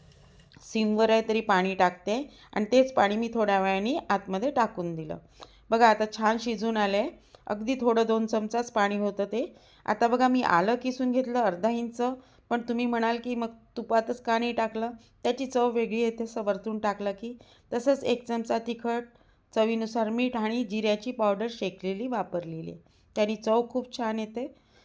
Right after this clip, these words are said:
फराळाचं म्हटलं की काहीतरी व्हेरायटी हवी असते. तसंच शेंगदाण्याचा कूट करून घेतलेला तो पण मी टाकला याच्यामध्ये. छान बघा किती छान तयार होऊन गेलेला आहे. आता याला छान मिक्स करते. आता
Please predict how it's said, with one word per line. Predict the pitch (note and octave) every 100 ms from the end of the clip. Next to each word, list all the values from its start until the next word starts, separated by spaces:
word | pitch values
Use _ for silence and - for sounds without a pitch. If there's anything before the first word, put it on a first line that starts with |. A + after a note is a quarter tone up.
| _ _
फराळाचं | - G#3+ A3 A#3 B3
म्हटलं | A#3 A3 A3
की | A#3
काहीतरी | A3+ A3 G#3+ A#3+
व्हेरायटी | A3+ G#3+ G#3 G#3+ A#3
हवी | A#3 A3+
असते. | A3 B3 A#3
तसंच | A3 A#3+
शेंगदाण्याचा | - G#3+ G#3 G#3+ G#3+ A3
कूट | A3 A3+ G#3+
करून | A3 G#3+
घेतलेला | G#3+ G#3 G#3 G#3 A#3 A#3+ - - - - - -
तो | A3+ A3+
पण | A3+
मी | A#3+ B3
टाकला | A#3 G3+ G3+ G#3
याच्यामध्ये. | G#3 G#3+ G#3 F#3+ F#3 C4+ - - - - - -
छान | A3 A3
बघा | A3 A3+
किती | A3 A3+ A3
छान | - A3 A3+ A3
तयार | G#3+ G#3
होऊन | G#3 A3 G#3+
गेलेला | G#3 G3 F#3+
आहे. | G#3 - - - - -
आता | F#3 G#3+
याला | G#3 G#3+
छान | - G#3+ A3+
मिक्स | A3+ A#3 -
करते. | G#3 - G#3 A3+ - - - - - - -
आता | G#3 G3 A3